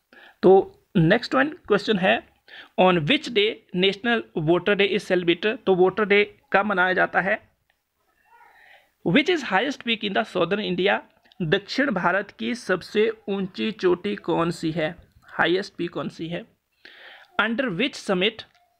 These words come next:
आईएमएफ़, आपने आईएमएफ़ की फुल फॉर्म बतानी है, और किस समिट के, किस अधिवेशन के अधीन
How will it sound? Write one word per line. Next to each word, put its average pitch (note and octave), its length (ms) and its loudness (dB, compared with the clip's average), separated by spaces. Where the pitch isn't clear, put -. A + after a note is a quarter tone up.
आईएमएफ़, F#3 680 0
आपने G#3 320 -2
आईएमएफ़ - 2250 -2
की G#3 80 -4
फुल E3+ 220 -4
फॉर्म G3 340 -2
बतानी G3 300 2
है, G#3 220 0
और G3 320 2
किस D#4+ 240 0
समिट G#3+ 400 2
के, F3 240 2
किस - 340 -4
अधिवेशन E3+ 560 2
के A3+ 120 -2
अधीन F3 480 0